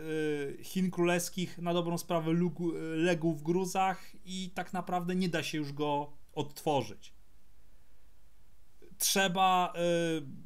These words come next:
iść w tym kierunku, aby stworzyć coś, e, coś, coś zupełnie nowego na, na, na, na gruzach Starego Świata. Wskazywali na to, że dawny właśnie, e, system takich, takich, no, dosyć, e,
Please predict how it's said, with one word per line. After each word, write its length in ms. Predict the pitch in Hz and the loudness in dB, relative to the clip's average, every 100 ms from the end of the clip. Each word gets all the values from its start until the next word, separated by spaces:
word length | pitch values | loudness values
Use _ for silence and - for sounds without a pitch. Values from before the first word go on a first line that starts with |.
| - - - | -12 -12 -10
iść 220 | 190 180 - | -4 -2 0
w 80 | |
tym 180 | - 185 | 2 2
kierunku, 520 | 175 175 185 185 190 | 2 2 2 -2 0
aby 280 | 180 170 170 | 0 2 0
stworzyć 540 | 170 - 180 165 170 - | -2 0 0 0 -4 -6
coś, 540 | - 175 170 - - | 0 0 2 0 0
e, 200 | 160 156 | 0 -2
coś, 460 | 156 175 170 - - | 0 0 0 -4 -2
coś 240 | 175 156 | 0 0
zupełnie 440 | 175 175 180 170 | 0 0 2 2
nowego 500 | 170 165 170 147 120 | 2 2 4 4 0
na, 360 | 110 113 113 113 | 0 -2 -2 -2
na, 180 | 127 131 | -4 -4
na, 160 | 135 | -4
na 160 | 143 147 | -2 0
gruzach 440 | 151 175 151 143 | 4 4 4 -2
Starego 400 | - 151 147 143 | -2 -4 -4 -4
Świata. 520 | 139 - 135 110 - - - - - - - - - - - 139 131 | -6 0 0 0 -6 -12 -12 -12 -12 -12 -12 -12 -12 -8 -6 -6 -6
Wskazywali 600 | - 160 160 165 170 165 | -2 -2 0 0 2 2
na 140 | 170 | 0
to, 140 | 170 | 0
że 300 | 156 156 151 - - - - | 0 0 -2 -4 -10 -10 0
dawny 400 | 139 165 160 160 | 6 6 6 0
właśnie, 600 | 151 139 160 147 139 139 - - - | -2 -2 -2 -2 -2 -4 -10 -12 -12
e, 180 | - - | -12 -6
system 440 | - 175 170 160 156 | 0 0 2 -2 -2
takich, 400 | 147 160 143 - | -6 -4 -6 -6
takich, 360 | 147 160 139 | -8 -8 -8
no, 80 | 165 | -6
dosyć, 580 | 160 151 151 139 | -4 -4 -4 -6
e, 20 | - | -6